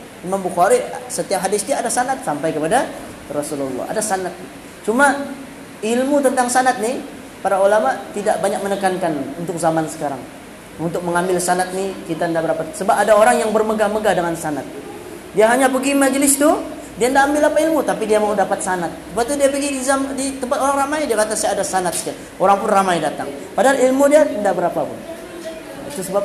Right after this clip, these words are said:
kena hati. Itu sebab tidak, tidak dilihat pada sanad dia untuk zaman sekarang. Tapi lihat pada ilmu dia. Bertepatan ke tidak dengan apa yang ada dalam Quran dan hadis yang ada. Kan? Bukan kita merendahkan, tidak. So, ulama sendiri pun berendah diri. Kan?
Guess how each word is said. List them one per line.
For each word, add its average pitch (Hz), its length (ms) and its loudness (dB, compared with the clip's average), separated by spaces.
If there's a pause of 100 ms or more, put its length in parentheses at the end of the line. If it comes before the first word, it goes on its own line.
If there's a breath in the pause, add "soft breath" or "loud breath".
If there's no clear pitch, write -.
(160)
kena 180 160 0
hati. 175 280 0 (1000)
Itu - 80 0
sebab 254 240 6
tidak, 233 120 6 (120)
tidak 240 160 6
dilihat 269 360 4
pada 254 320 4
sanad 214 400 2
dia 160 120 -2 (440)
untuk 185 360 -2
zaman 180 320 2
sekarang. 147 280 -4 (320)
Tapi - 360 -2
lihat 254 240 4
pada 220 200 4
ilmu 202 360 2
dia. 156 160 -2
Bertepatan 285 560 2
ke 262 160 0
tidak 220 240 -2
dengan 233 240 0
apa 220 160 -4
yang 208 160 -2
ada 208 160 -2
dalam 180 320 0
Quran 254 320 0
dan 208 120 -2
hadis 175 360 -6 (400)
yang 127 160 -12
ada. - 180 -12 (680)
Kan? - 200 -2 (320)
Bukan 269 140 4 (100)
kita 269 180 4
merendahkan, 254 460 2
tidak. 165 320 -6
So, 240 160 0
ulama 277 340 4
sendiri 285 320 0
pun 294 240 -2
berendah 277 300 4
diri. 226 180 -2 (880)
Kan? 220 160 2